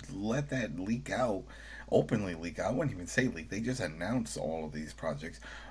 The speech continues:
before this final season airs. You're shooting yourself in the foot. Both.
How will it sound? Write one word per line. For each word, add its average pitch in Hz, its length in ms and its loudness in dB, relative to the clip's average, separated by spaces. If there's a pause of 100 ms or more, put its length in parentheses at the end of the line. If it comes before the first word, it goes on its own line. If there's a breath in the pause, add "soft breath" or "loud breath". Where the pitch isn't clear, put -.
(120)
before 151 600 2
this 123 220 0
final 127 280 0
season 120 480 0
airs. 110 480 -2 (420 soft breath)
You're 107 200 -2
shooting 214 340 0
yourself 196 400 2
in 190 80 0
the 185 80 -4
foot. - 380 2 (240)
Both. - 420 2